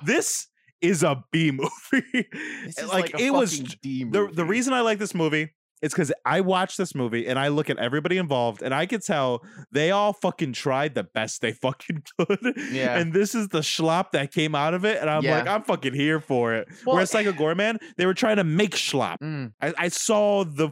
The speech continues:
Speaker 1: fucking wrinkles. I
Speaker 2: Yeah,
Speaker 1: saw
Speaker 2: yeah.
Speaker 1: the lines.
Speaker 2: Yeah.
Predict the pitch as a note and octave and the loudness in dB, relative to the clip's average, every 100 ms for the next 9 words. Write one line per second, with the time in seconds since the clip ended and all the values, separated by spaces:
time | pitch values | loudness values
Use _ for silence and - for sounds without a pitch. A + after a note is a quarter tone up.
0 | - E3+ - D#3 A2+ D#3 E3+ G#2+ F#2 G#2+ | -2 -4 -2 -4 -2 -2 -2 -6 -6 -4
1 | C#3 C#3+ C#3 E3 D#3+ D#3 D3 C#3+ - C3+ | -4 -2 2 4 4 2 2 -2 -2 -2
2 | A#2+ C#3+ D#3 A#2+ G2 F#2 C#3 A#2 | 0 0 2 0 -2 -2 -2 -2